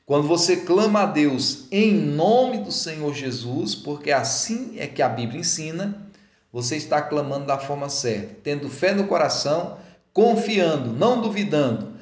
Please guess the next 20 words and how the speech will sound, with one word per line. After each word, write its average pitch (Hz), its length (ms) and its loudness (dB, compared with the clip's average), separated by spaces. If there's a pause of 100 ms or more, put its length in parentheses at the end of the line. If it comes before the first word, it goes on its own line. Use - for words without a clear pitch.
(140)
mas 165 580 2
crendo 240 480 2
que 202 140 -6
se 202 180 -4
fará 151 420 4
aquilo 208 480 -2
que 185 160 -2
é 160 80 2
se-, 147 340 -8
que - 140 -16
está 143 240 2
sendo 143 300 -4
pedido, 165 720 -2 (440)
a 123 120 -6
Bíblia 151 320 -6
diz 143 220 -8
que 190 80 -6
acontecerá. 180 960 -6 (440)
Amém, 175 340 2
irmãos? 165 600 2